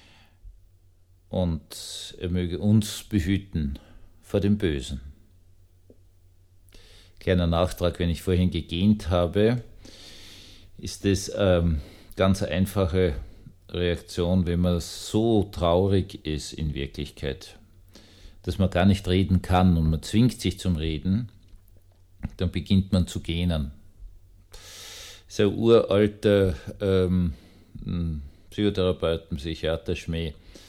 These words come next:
Wenn der Klient zu gähnen beginnt, in dem Moment, wo er redet, und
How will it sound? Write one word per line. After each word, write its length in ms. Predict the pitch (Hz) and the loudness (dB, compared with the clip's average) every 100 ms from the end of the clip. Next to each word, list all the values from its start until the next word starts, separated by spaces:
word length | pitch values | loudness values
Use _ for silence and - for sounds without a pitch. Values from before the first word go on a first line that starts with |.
| - - - 95 | -20 -20 -12 -4
Wenn 240 | 92 87 | 0 0
der 100 | 82 | -2
Klient 520 | - 85 90 110 107 | -4 -4 2 2 0
zu 320 | - - - | -8 -14 -16
gähnen 520 | - 90 101 117 107 - | -8 -2 2 4 4 2
beginnt, 580 | 87 - 90 95 98 | -8 -4 -2 -2 -4
in 220 | - 92 73 | -6 -6 -4
dem 160 | 87 | -2
Moment, 440 | 87 85 82 80 - | -2 -2 -4 -6 -6
wo 80 | |
er 80 | 78 | -6
redet, 880 | 78 87 101 90 90 101 - - - | -4 -2 -2 -2 -2 -4 -12 -16 -12
und 400 | - 85 - - | -6 -6 -6 -16